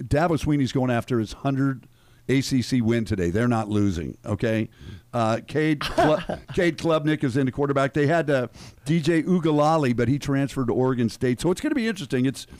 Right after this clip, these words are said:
Speaker 1: they're always loaded on the defensive side of the ball, Clemson is.
Speaker 2: Okay.
Speaker 1: So it'll, it'll be interesting, but I do like Clemson. I mean, they're ranked ninth for a reason. They're thirteen-point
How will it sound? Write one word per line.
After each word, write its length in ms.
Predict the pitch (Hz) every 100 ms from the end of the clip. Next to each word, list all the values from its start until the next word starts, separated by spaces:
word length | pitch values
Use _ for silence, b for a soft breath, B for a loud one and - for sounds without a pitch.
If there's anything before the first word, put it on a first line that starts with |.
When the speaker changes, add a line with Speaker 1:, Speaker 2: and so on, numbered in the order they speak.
| B B -
Speaker 1:
they're 160 | 180
always 280 | 185 208 156
loaded 280 | 165 160 151
on 100 | 143
the 80 | 123
defensive 480 | 131 139 120 120
side 160 | 123 117
of 60 | 113
the 60 |
ball, 220 | 101 98
Clemson 460 | 101 120 110 - 104
is. 220 | 92 - - -
Speaker 2:
Okay. 300 | 139 123 110
Speaker 1:
So 160 | 131 165
it'll, 200 | 165 160
it'll 180 | 170 147
be 140 | 135
interesting, 340 | 123 110 131
but 100 | 127
I 80 | 143
do 160 | 135 151
like 180 | 127 -
Clemson. 280 | 104 95
I 80 | 104
mean, 160 | 113 117
they're 100 | 117
ranked 240 | 123 120
ninth 280 | 110 113 110
for 120 | 110
a 40 | 98
reason. 300 | 101 101 107
They're 120 | 87
thirteen-point 800 | - 127 - 120 - 113 110